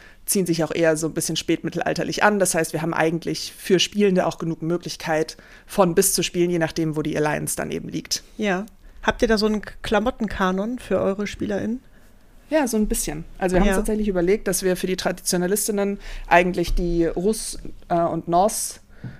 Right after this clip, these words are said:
Speaker 1: ähm, Klamotten ganz cool finden, weil wir schon eigentlich eher so ein bodenständisches, äh,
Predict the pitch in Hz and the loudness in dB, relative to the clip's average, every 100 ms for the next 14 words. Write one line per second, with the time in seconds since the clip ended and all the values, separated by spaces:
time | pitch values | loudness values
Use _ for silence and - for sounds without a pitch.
0 | - - 180 180 180 208 202 214 202 202 | -12 -4 -2 -2 0 2 2 2 -2 0
1 | - 214 - 196 - 180 170 170 - 196 | 4 8 8 8 6 4 4 4 2 2
2 | 185 185 180 - 175 180 170 - 170 165 | 2 2 0 2 2 2 -4 2 2 4
3 | 165 160 156 190 254 262 - 240 233 226 | 2 -2 0 2 2 2 2 2 2 2
4 | 233 226 - - 196 196 196 202 | 2 2 -2 -2 0 2 2 0